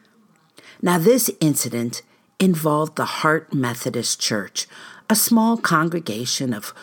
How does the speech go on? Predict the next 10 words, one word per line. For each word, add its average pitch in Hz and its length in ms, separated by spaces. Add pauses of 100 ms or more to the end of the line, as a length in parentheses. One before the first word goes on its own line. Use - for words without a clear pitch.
(180)
quiet 151 580
Orthodox 127 640
families 107 680 (320)
founded 226 500
in 131 300
eighteen 175 480
twenty-four 139 720
by 117 180 (120)
Garrett 113 360
Hart. - 520